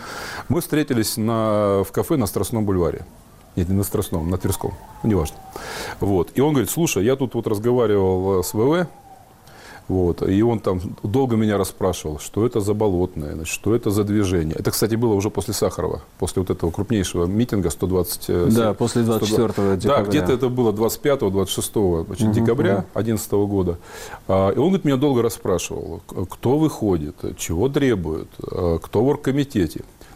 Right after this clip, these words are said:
Speaker 1: Ну, я предполагал предмет встречи, поэтому я с собой взял
Speaker 2: Уже,
Speaker 1: список
Speaker 2: да,
Speaker 1: оргкомитета. У меня
Speaker 2: подготовился,
Speaker 1: сейчас на
Speaker 2: да.
Speaker 1: работе лежит, я показываю
Speaker 2: Да.
Speaker 1: всегда его журналистам, это подлинный, подлинный список того времени, конца
Speaker 2: Да.
Speaker 1: декабря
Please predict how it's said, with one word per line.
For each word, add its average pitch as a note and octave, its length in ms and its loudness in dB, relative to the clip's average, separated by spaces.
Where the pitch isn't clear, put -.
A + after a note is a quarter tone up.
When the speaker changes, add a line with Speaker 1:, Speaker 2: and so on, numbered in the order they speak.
Speaker 1:
Ну, C#3 100 2
я B2 140 2
предполагал C3 520 2
предмет G#2 340 0
встречи, E3 340 0
поэтому G2+ 320 0
я G2+ 80 4
с - 40 -2
собой G#2+ 420 0
взял G2+ 300 4
Speaker 2:
Уже, A#2 200 2
Speaker 1:
список G2+ 220 2
Speaker 2:
да, G#2+ 60 4
Speaker 1:
оргкомитета. G#2+ 280 0
У A2 80 0
меня A#2+ 140 4
Speaker 2:
подготовился, A2+ 440 2
Speaker 1:
сейчас A2 160 0
на G2+ 100 0
Speaker 2:
да. - 20 2
Speaker 1:
работе G2 320 0
лежит, A2+ 420 0
я G2+ 180 0
показываю G2 440 0
Speaker 2:
Да. F2+ 60 0
Speaker 1:
всегда G2 180 0
его F#2 120 2
журналистам, G2 600 0
это F#2 120 -4
подлинный, F2+ 540 0
подлинный F#2+ 380 0
список - 340 -2
того G2 280 2
времени, E2 380 -2
конца G2+ 240 2
Speaker 2:
Да. F#2 80 0
Speaker 1:
декабря F#2+ 400 0